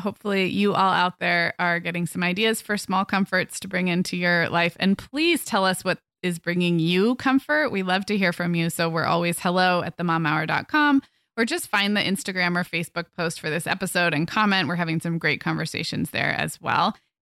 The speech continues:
And we're doing this again next week. So we have another episode of More Small Comforts coming to you a week from today. So thanks for listening, everyone. And also happy Mother's Day coming up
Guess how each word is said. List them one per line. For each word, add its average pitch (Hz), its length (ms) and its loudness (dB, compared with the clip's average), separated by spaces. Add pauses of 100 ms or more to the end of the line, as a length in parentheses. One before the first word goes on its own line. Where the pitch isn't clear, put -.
(100)
And 247 400 2
we're 196 80 -2
doing 190 220 -2
this 175 160 -6
again 160 280 -4
next 147 260 -8
week. - 240 -12
So 175 120 -8
we 170 200 -6
have 156 320 -4
another 170 540 0 (140)
episode 180 600 -2
of 165 300 -2
More 180 320 4
Small 165 300 -2
Comforts 160 540 -4
coming 151 400 0
to - 120 -6
you 143 240 -2
a 147 80 -4
week 151 240 -6
from 175 180 -4
today. 311 320 -2 (480)
So 202 140 0
thanks 226 220 0
for 240 100 0
listening, 240 340 0
everyone. 240 580 2
And 214 200 2
also 277 320 0
happy 247 380 2
Mother's 277 420 2
Day 180 300 0
coming 202 320 2
up 196 80 -2